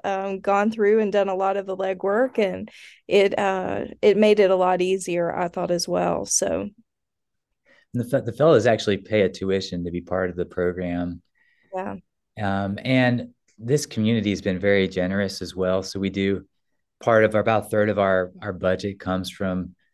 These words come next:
Speaker 2: private donations. And that really helps because, like you said, Denise, our fellows get paid a part-time wage, but we provide housing for them. We provide programming for them. We provide a lot of meals for them.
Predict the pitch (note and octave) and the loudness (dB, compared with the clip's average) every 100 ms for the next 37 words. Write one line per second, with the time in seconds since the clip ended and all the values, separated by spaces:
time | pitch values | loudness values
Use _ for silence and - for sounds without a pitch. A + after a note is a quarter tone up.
0 | _ _ - G2+ F#2+ F#2+ F#2+ F#2 F#2 - | _ _ -2 0 2 2 2 0 -2 -4
1 | G2 G#2+ - - _ G#2+ G2 F#2+ F#2 F2 | -4 -4 -8 -12 _ -4 0 0 -2 -6
2 | - _ _ _ _ _ _ - B2+ A2+ | -16 _ _ _ _ _ _ 2 2 2
3 | A2+ A2 F#2 G#2+ F#2+ - - G2 G2 F#2+ | 0 0 2 2 0 -4 -12 -4 2 2
4 | F2+ - - _ _ _ _ _ - G2+ | 0 -6 -12 _ _ _ _ _ -18 -18
5 | - - A2 G2+ G2 - G2+ - G#2+ G2 | -18 -8 0 0 0 -6 -8 0 2 2
6 | F#2+ F#2 F#2 F#2 - G2+ - B2+ A2 G2 | -2 -2 -4 -8 -6 -6 2 4 4 2
7 | G2+ F#2 F#2+ _ _ A#2+ B2 G2 F#2 - | 0 0 -4 _ _ 0 0 0 -2 0
8 | F#2+ F#2+ G2+ F#2+ F#2 F2+ E2+ _ _ G2 | -2 0 -2 -2 -2 -4 -8 _ _ 2
9 | G2+ E2+ F2 - _ _ _ _ _ F#2 | 2 2 -4 -10 _ _ _ _ _ 2
10 | C3 A#2+ G#2 G#2+ B2 - G#2+ G#2 G#2 G2+ | 4 4 2 -4 -6 -4 0 2 4 2
11 | G2 - G2+ G2+ G#2+ G#2 G#2 G2+ G2+ G2 | 0 -2 -2 0 -2 -4 -2 0 0 -2
12 | G2 - _ _ _ G2+ G2+ G2+ F#2+ F2+ | -6 -10 _ _ _ -4 -4 -2 -2 -2
13 | F2 - G2+ G#2 G2+ G2 - G2 G2 G2 | -2 -2 0 0 0 -2 -2 -2 0 -2
14 | F#2 G2 G2 F#2 F#2+ F2 F#2+ B2 C3 B2+ | -2 -2 0 0 0 0 2 2 2 0
15 | A#2 A#2 A2+ | 0 0 -2